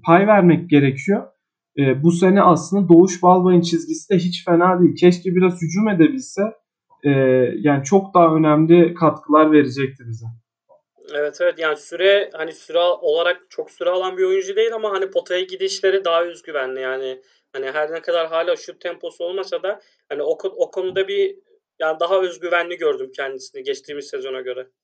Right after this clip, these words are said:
Speaker 1: Evet, yani Doğuş bu anlamda iyiydi diyebiliriz. E, ben Larkin'in, e, performansıyla ilgili kısaca söylemek istiyorum bir şey. E, Bayern Münih maçında ve Kimki maçında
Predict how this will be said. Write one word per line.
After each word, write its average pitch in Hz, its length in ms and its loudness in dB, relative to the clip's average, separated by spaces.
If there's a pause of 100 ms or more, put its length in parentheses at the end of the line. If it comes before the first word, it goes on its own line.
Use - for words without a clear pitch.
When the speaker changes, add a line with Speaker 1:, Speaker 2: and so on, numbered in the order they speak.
(2500)
Speaker 1:
Evet, 156 320 4
yani 151 240 2
Doğuş 175 380 4
bu 185 120 4
anlamda 170 540 4
iyiydi 175 500 0
diyebiliriz. 175 760 2 (320)
E, 147 140 2
ben 196 260 2
Larkin'in, 208 840 0 (140)
e, - 0 - (400)
performansıyla 160 920 2
ilgili 156 260 2
kısaca 147 540 -2
söylemek 135 520 -4
istiyorum 135 520 -8
bir 135 60 -12
şey. 190 180 -4 (720)
E, 127 40 0 (380)
Bayern 180 320 4
Münih 190 300 2
maçında 175 400 2
ve 175 140 4
Kimki 180 360 -2
maçında 185 300 -4